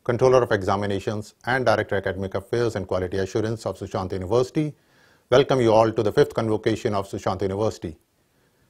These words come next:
At today's convocation, the degrees would be conferred on seven P H D students, hundred forty-one postgraduate students, five hundred forty-two bachelors,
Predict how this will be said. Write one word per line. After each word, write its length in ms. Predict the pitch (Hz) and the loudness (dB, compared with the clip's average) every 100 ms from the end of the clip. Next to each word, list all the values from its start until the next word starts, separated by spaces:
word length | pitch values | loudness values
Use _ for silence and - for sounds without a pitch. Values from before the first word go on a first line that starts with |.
| - | 2
At 180 | 117 - | 4 6
today's 300 | 127 147 139 | 6 6 4
convocation, 680 | 127 123 135 135 160 175 170 _ - | 2 2 2 0 0 -4 -8 _ -6
the 100 | 117 | 0
degrees 360 | 110 123 156 127 | 2 4 4 6
would 140 | 123 | 4
be 80 | 110 | 4
conferred 440 | 117 113 123 113 | 2 2 4 4
on 200 | 110 107 | 2 0
seven 340 | - 131 143 139 | 2 4 4 0
P 180 | 131 | 2
H 100 | 113 | 2
D 100 | 95 | 2
students, 520 | 101 139 143 151 - - _ _ _ _ _ | -2 0 2 0 -6 -18 _ _ _ _ _
hundred 280 | 123 120 113 | -2 0 4
forty-one 400 | 139 156 151 156 | 2 4 2 2
postgraduate 560 | 147 131 120 104 98 | 2 4 2 2 0
students, 520 | - 123 120 120 - - - | 0 0 0 -2 -10 -18 2
five 160 | 120 | 4
hundred 260 | 123 120 113 | 4 4 2
forty-two 380 | 131 - - 131 | 0 0 -2 0
bachelors, 560 | 101 101 110 113 110 | 0 0 -2 -2 -4